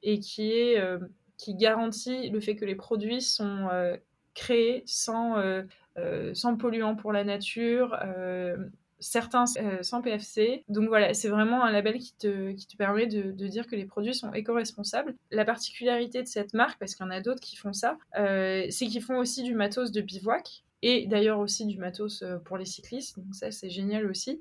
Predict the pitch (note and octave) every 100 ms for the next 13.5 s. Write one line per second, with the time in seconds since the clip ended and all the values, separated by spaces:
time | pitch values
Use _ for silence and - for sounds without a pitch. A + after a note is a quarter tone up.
0 | - G#3 G#3 A3 C#4 D#4+ C#4+ G#3+ A3 C4
1 | G#3 F#3+ G3+ G3+ B3 D#4 - G3+ G3+ G3
2 | G3+ A#3 B3 C4 C4+ C#4+ G#3 G3 G3 F#3
3 | F#3+ B3 A#3+ C4 - _ _ A3+ A3+ A3
4 | - A#3 B3 A#3 G3+ F#3+ A3+ A3 A#3 A3+
5 | G#3+ G#3 A#3+ D#4+ - - - - G#3 C4+
6 | D4+ A3 C#4 C#4 A#3 A3 A#3 C4 - C4+
7 | - A3 A3+ A3 F#3+ F#3+ F#3+ - - G#3
8 | G#3+ A3 A3 A#3 G#3+ A#3+ A#3+ G#3 B3 -
9 | F#3 F#3 _ - G3 G#3+ A3 B3+ - G#3
10 | F#3+ F#3 G3 G#3+ G3+ F3+ E3+ - - G#3
11 | G3+ G#3+ A#3+ B3+ B3 F#3+ F3 F3 E3+ E3+
12 | - - A#3 A#3+ C4 G#3 F#3+ F#3+ G#3+ G#3
13 | G#3 G#3 F#3+ A#3+